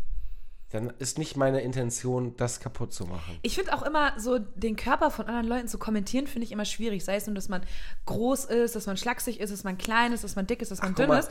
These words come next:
Speaker 1: das
Speaker 2: Das finde ich alles immer ein bisschen unpassend irgendwie.
Speaker 1: Die,
Speaker 2: So,
Speaker 1: die, die
Speaker 2: was
Speaker 1: Scheiße
Speaker 2: erdreißelt man sich denn, den Körper eines anderen Menschen zu kommentieren? So, what the
Speaker 1: Ja,
Speaker 2: fuck?
Speaker 1: die, die Scheiße haben wir doch, die Scheiße haben wir doch auf Insta auch, ne? Auf der einen Seite haben wir Ausstrahlung und auf der anderen Seite kriegen wir dann so, so, äh,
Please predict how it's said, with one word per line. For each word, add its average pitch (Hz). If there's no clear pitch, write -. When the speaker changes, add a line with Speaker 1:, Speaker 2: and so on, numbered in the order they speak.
Speaker 1:
das -
Speaker 2:
Das 226
finde 370
ich -
alles 262
immer 302
ein 302
bisschen 277
unpassend -
irgendwie. 202
Speaker 1:
Die, -
Speaker 2:
So, 233
Speaker 1:
die, -
die 131
Speaker 2:
was 123
Speaker 1:
Scheiße 139
Speaker 2:
erdreißelt 254
man 214
sich 226
denn, 262
den 226
Körper 262
eines 226
anderen 220
Menschen 220
zu 226
kommentieren? 196
So, 190
what 202
the 190
Speaker 1:
Ja, 156
Speaker 2:
fuck? 151
Speaker 1:
die, 131
die 135
Scheiße 135
haben 131
wir 127
doch, 123
die 110
Scheiße 131
haben 117
wir 120
doch 113
auf -
Insta 110
auch, 101
ne? 110
Auf 113
der 113
einen 123
Seite 131
haben 117
wir 104
Ausstrahlung 135
und 117
auf 107
der 113
anderen 123
Seite 123
kriegen 123
wir 120
dann 117
so, 113
so, 120
äh, 113